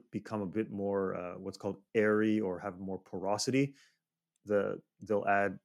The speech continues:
sometimes these white pellets called perlite. And so <clears throat> usually, if we're just gonna talk about very s-, um, simple soil mixtures, i-, you're really just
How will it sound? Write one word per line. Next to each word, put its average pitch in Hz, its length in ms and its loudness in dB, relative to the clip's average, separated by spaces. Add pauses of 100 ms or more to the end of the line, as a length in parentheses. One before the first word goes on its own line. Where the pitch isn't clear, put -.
(260)
sometimes 101 480 -4
these 98 200 -2
white 101 300 2
pellets 107 280 0
called - 260 -6
perlite. 135 480 4 (560)
And 107 340 0
so 110 420 4 (160)
<clears throat> 160 260 8
usually, 139 680 6 (160)
if 113 120 -4
we're 127 100 2
just 127 120 -2
gonna 117 140 -2
talk 117 220 0
about 104 180 0
very 104 180 0
s-, - 380 -2 (140)
um, 87 320 -10 (160)
simple 98 760 -2 (100)
soil 95 680 2
mixtures, 92 520 -10 (460)
i-, - 60 -12 (120)
you're 110 200 4
really 139 260 8
just 113 280 2